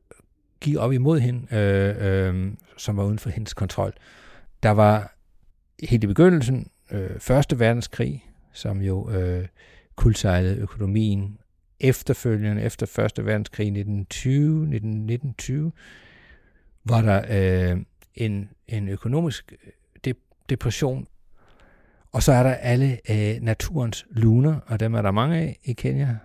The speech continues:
oplever, øh, Karen Blixen. Øh, der er tørke, og der er, og det er helt bibelsk, øh, der er græshoppesværme, de kommer særligt i nitten otteogtyve, altså det er sådan fuldstændig grotesk, hvordan de her hele skyer af græshopper kommer ned oppe fra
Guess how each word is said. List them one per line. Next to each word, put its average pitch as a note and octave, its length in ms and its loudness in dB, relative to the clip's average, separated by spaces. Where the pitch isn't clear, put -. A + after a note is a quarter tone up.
oplever, A#2 420 -2
øh, G2+ 380 -2
Karen G#2 240 -4
Blixen. A2 400 -6
Øh, G2 300 -2
der F#2+ 60 -2
er F2 80 -2
tørke, A2+ 480 -2
og G2+ 300 -2
der A2 80 0
er, G#2 300 -2
og G#2 120 -4
det A2 60 -2
er F#2+ 40 0
helt A#2 260 -4
bibelsk, E3+ 580 -4
øh, G#2 220 -2
der G#2 60 -2
er G2+ 80 -2
græshoppesværme, G#2+ 1040 -4
de G#2 140 -8
kommer G2+ 260 -6
særligt G#2 360 -6
i G2 40 -2
nitten A2 400 -2
otteogtyve, A#2+ 600 -2
altså F#2+ 140 -10
det G#2+ 120 -6
er G#2 60 -6
sådan A2 160 -12
fuldstændig A2+ 340 -10
grotesk, C3+ 460 -6
hvordan G#2 320 2
de A2+ 80 -4
her G2+ 220 0
hele C3 280 -2
skyer C3 520 -4
af G#2+ 140 -8
græshopper G#2 500 -4
kommer G2+ 280 -2
ned G2+ 240 0
oppe G#2 240 -2
fra - 240 -8